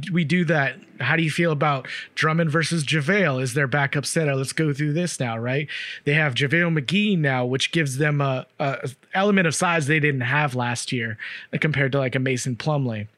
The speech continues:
But if they wanna play small, they also have JaMychal Green, Paul Millsap. Um,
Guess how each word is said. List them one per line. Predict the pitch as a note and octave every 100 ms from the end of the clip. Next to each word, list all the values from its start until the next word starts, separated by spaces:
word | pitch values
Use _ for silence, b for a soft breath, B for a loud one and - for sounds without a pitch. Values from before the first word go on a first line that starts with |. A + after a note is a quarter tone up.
| _ _ _ _ - - B B B -
But | F3+ D#3+ -
if | E3
they | -
wanna | E3 G#3 G#3
play | F#3+ D#3+
small, | - F3 A3+ A#3 G3+ B B -
they | F#3
also | G#3+ G#3
have | E3 E3+ D#3 C#3+ - _ - -
JaMychal | C3+ C3 C#3 E3+
Green, | D#3+ A3 F3 A#2+ C3
Paul | - C3+
Millsap. | C3+ F3 A3 - D#3 A#2 A2 B B B B
Um, | C#3+ C#3 B2 A#2